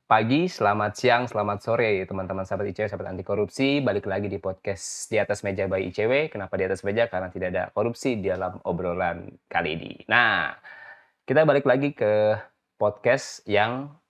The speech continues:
edisinya kali ini akan berbeda, teman-teman sekalian. Kenapa? Karena podcast ini nanti juga akan ditayangkan di YouTube sahabat I C W. Jadi kalau kemarin kalian yang bertanya-tanya, ini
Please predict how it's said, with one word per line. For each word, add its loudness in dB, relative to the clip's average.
edisinya 0
kali 0
ini -2
akan -4
berbeda, -2
teman-teman -8
sekalian. -2
Kenapa? 0
Karena -4
podcast -4
ini 0
nanti -4
juga -4
akan -2
ditayangkan 0
di 4
YouTube 0
sahabat 0
I -2
C 0
W. 4
Jadi 2
kalau 4
kemarin 2
kalian 0
yang -6
bertanya-tanya, 0
ini -6